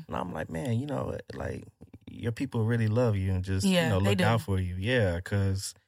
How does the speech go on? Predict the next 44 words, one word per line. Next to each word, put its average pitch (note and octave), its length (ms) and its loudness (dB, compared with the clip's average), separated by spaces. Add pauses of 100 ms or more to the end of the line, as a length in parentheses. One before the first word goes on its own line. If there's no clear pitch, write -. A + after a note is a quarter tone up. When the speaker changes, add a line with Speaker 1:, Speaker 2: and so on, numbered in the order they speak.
(320)
Speaker 2:
They G3+ 160 4
know G#3+ 160 8
how G3+ 140 8
I F#3 40 2
feel G3 180 2
about F#3 260 4
it. B3+ 100 -6 (520)
They E3+ 120 4
really F3+ 300 4
do. E3+ 180 2
I'm E3+ 320 0
really, F3+ 500 2
like, - 180 -10
Speaker 1:
I - 80 6
Speaker 2:
it's, E3+ 80 -2
Speaker 1:
could F2 120 -6
tell. A2 260 4
Speaker 2:
it's F#2 180 2
bad. - 380 -4 (220)
Speaker 1:
That's D3 180 4
one C#3+ 120 4
thing C3 140 4
I B2 140 6
was, G2+ 140 2
like, G2 100 4
Speaker 2:
It's G2+ 80 4
Speaker 1:
re- G2+ 160 2 (100)
Speaker 2:
my F3+ 140 6
whole F#3 200 6
life. F#3 360 0 (240)
Speaker 1:
Yeah, A2+ 360 6
like, - 160 4
I - 80 6
Speaker 2:
<laughs> E3+ 80 8
Speaker 1:
was A2+ 100 2
really A#2+ 240 4
inspired A2 520 4
just G#2 140 0
by G2 120 2
watching G2 380 2
some G2+ 220 2
of F#2+ 80 2
your, F#2+ 220 -2
um, F#2 540 0